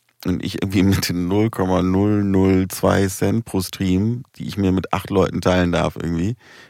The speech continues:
wie ich da versuche irgendwie, äh, klarzukommen, wie, wie soll ich denn meine,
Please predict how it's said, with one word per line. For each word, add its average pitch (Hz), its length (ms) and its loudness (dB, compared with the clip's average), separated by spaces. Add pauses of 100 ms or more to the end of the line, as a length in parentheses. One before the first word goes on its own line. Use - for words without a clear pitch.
wie - 80 -6
ich 98 60 -6
da 101 120 2
versuche 101 600 0
irgendwie, 92 640 0
äh, 76 400 0 (400)
klarzukommen, 87 680 -2
wie, 82 300 -4
wie 90 120 -4
soll 92 260 2
ich 92 80 -8
denn 85 220 -2
meine, 82 440 0